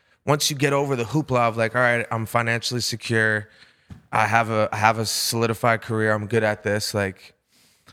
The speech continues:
um, you know, I have my doubts in it like anyone else. That's why I asked about doubts. But, like, I really started to freak out a little when I was like, "All right, I'm in this big ass house with my buddies.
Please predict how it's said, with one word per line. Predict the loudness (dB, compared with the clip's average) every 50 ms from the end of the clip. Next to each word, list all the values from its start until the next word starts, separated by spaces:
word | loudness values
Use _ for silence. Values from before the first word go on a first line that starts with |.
| _ _ _ _
um, | -2 0 0 0 0 -2 -4 -6 -8 -12 -14 -16 _
you | -2 -2
know, | 0 0 -4 -6 -2 0
I | 2 4
have | 4 2 0
my | -4 -2
doubts | 0 0 0 0 0 -4 -6 -6
in | -6
it | -4 -2
like | -2 -4 -2 0
anyone | -2 -2 0 0 0
else. | 0 0 0 -2 -4 -10 -6
That's | -4 -4 -4 0
why | 2 2 2
I | 4
asked | 2 0 0 -2
about | -6 -6 -6 -4 -4
doubts. | -4 -2 -2 -2 -4 -4
But, | -4 -4 -2 0
like, | 0 -2 -2 -6 -10 -2
I | -2 -2
really | 0 0 -2 0 0 2 2 0 0 0 -2 -2
started | -4 -2 0 0 0 0 -2 -4
to | -8
freak | -10 -10 -12 -4 -2 -2 -2 2 2 4
out | 4 4 4 2
a | 2
little | 2 2 0 0 0
when | 0 0
I | 0 -2
was | -2 0 0
like, | -2 -2 0 0 2
"All | 2
right, | 2 2 0
I'm | -2 -2
in | -2
this | -4 -4
big | -4 _ 0 2 2
ass | 4 2 2 0 -2 -2
house | -2 -2 0 0 -4 -4 -6 -6
with | -2 0
my | 0 -2
buddies. | 0 0 0 0 0 -2 -4 -4 -8 -14